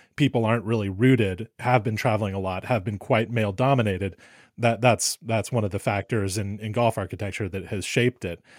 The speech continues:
But, uh, perhaps in the future, we'll see more women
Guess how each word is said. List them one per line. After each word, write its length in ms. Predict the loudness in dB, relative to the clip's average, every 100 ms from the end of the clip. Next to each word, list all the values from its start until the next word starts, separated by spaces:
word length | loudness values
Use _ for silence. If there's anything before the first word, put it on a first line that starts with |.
| -20 _ -6
But, 280 | -2 -2 -4
uh, 180 | -6
perhaps 440 | -2 2 4 2 0
in 80 | -4
the 60 |
future, 340 | 0 0 0 -2
we'll 140 | -2
see 200 | -2 -2
more 280 | 2 2 2 -2
women 440 | 0 0 0 -4